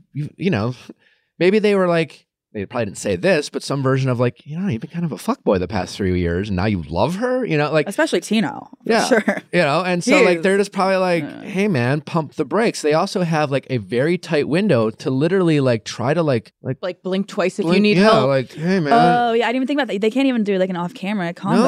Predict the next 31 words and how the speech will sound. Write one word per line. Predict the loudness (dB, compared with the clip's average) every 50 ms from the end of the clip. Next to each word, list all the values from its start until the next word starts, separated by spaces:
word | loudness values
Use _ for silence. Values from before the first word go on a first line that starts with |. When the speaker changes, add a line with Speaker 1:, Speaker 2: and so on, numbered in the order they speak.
| 4 2
Speaker 1:
No, | 2
Speaker 2:
can | 0 0
Speaker 1:
there's | 0 0 0 0
Speaker 2:
they? | 0
Speaker 1:
no, | 2 2 0 0 -2 -2
no. | -2 0 2
Speaker 2:
Oh, | 2 4 4 4 4 2
Speaker 1:
And | 2 2
Speaker 2:
my | 2
Speaker 1:
so | 2 2 4 4
Speaker 2:
God. | 4
Speaker 1:
they're | 2 2
just, | 0 -2 -2 -2 0
like, | 0 0 -2
trying | -4 -6 -4 -2 0 0 0
to, | 0
like, | 0 0 -2 -2
get | -2 -2 -2 -2
through | -4 -4 -2 -2 0
their | 0 -2 -4
son | -4 -4 -2 -2 0
or | 0 0 0
daughter | 0 0 0 0 0 0 0 0 0
about, | 0 0 0 -2 0
like, | -2 -2 -4 -4
"Hey, | -8 -10 -8 -4 -2 -2
man, | 0 0 0 0 0 -2 -2
just | -4 -4 -6 -6
before | -8 -6 -4 -2 0 0
you, | 2 2 0 2
like, | 2 2 2 0 -2 -6